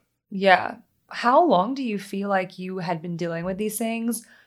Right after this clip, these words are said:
before you realized that you were dealing with these things?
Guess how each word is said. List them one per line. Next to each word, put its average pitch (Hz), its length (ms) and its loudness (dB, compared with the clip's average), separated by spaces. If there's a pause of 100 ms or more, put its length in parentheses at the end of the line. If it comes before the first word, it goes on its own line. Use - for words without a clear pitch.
(100)
before 196 260 4
you 180 140 0
realized 175 800 2
that 170 100 0
you 170 140 -2
were 156 80 -2
dealing 139 280 -2
with - 140 -14
these - 220 -10
things? - 400 -12